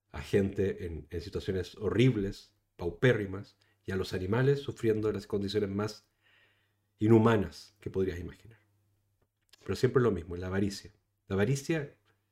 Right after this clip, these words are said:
la avaricia, la, la bajeza moral, en, en fin. En fin, en fin, en fin, en fin, en fin, en fin.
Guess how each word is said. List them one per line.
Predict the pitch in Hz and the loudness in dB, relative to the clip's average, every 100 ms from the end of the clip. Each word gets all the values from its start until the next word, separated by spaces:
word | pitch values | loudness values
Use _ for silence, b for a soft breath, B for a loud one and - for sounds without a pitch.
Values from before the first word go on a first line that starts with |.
| _ _ _ _ _ _ _ - | _ _ _ _ _ _ _ -10
la | |
avaricia, | - 104 131 120 | -6 -2 -2 -2
la, | 104 - _ _ _ _ | -4 -8 _ _ _ _
la | 101 101 | -6 -2
bajeza | 87 - 120 - 85 | -4 0 0 0 -4
moral, | 80 95 143 147 147 135 110 | -2 2 2 2 -2 -4 -8
en, | 101 - | -10 -8
en | 104 | -8
fin. | - 85 - _ _ _ _ _ _ _ _ _ _ _ _ _ _ _ - - 120 | -8 -10 -12 _ _ _ _ _ _ _ _ _ _ _ _ _ _ _ -18 -4 0
En | 110 | 2
fin, | 101 131 | 4 4
en | 156 | 6
fin, | 151 | 6
en | 135 | 6
fin, | 110 | 4
en | |
fin, | 107 92 | 4 0
en | |
fin, | 90 | -2
en | |
fin. | - | -10